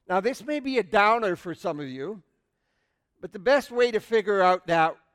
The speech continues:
we cannot command God is to read the stories about Jesus and what happened to his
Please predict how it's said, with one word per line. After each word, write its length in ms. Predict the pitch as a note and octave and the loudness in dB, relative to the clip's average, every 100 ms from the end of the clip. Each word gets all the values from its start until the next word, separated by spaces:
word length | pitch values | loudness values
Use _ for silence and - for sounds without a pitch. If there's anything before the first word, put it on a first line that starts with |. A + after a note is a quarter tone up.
| _ _ | _ _
we 160 | F3 F3 | -10 -10
cannot 560 | - F#3 G#3+ G3+ F3+ - | -8 -4 0 0 0 -4
command 680 | F#3 E3 F#3+ A#3+ C#4 C4 | -12 -6 -4 0 0 -2
God 400 | F3+ D#3 B2 C3+ D3+ _ _ _ _ _ _ _ _ _ _ - | 0 0 2 -2 -8 _ _ _ _ _ _ _ _ _ _ -6
is 160 | F#3 | -6
to 100 | - | -4
read 360 | G#3+ A3 B3 G#3 | -8 -4 -6 -6
the 80 | G3 | -12
stories 580 | - A3 G#3 G#3 G#3+ F#3 | -6 -2 0 0 -4 -8
about 320 | D#3 E3+ C#3+ | -4 -4 -4
Jesus 520 | G3+ G3+ F3 G3+ - | -10 -10 -6 -8 -8
and 180 | E3+ D#3+ | -10 -6
what 160 | F3 E3 | -6 -2
happened 500 | F3+ F3 - E3+ D3 | 0 0 -2 -10 -6
to 300 | E3 D#3+ D3+ _ _ | -4 -2 -6 _ _
his 580 | _ F#3 F3+ F#3 - - | _ -2 -2 -6 -10 -20